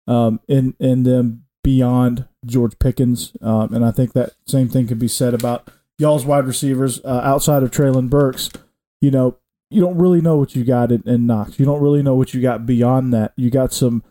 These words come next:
you know, you got some young guys that, that might be looking to step up defensively. Uh, you know, you, you, you might have a lot of starters, uh, you know, coming back that are veterans, but behind them, I see a lot of freshmen.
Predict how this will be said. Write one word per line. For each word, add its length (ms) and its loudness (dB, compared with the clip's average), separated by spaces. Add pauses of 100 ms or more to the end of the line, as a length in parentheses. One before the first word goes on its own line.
(300)
you 80 2
know, 60 4
you 80 2
got 180 0
some 200 -2
young 200 0
guys 320 2
that, 220 0
that 300 -2
might 200 0
be 80 2
looking 320 0
to 80 0
step 360 -2
up 260 -4
defensively. 800 0 (420)
Uh, 60 0
you 160 2
know, 240 0 (260)
you, 220 2
you, 240 2
you 120 2
might 140 0
have 160 2
a 40 2
lot 180 2
of 80 -2
starters, 720 0
uh, 380 0 (380)
you 100 0
know, 100 2
coming 240 0
back 260 -2
that 80 0
are 80 2
veterans, 440 -2
but 200 -6
behind 400 -2
them, 200 0
I 80 -2
see 180 -4
a 60 0
lot 180 -4
of 80 -12
freshmen. 500 -6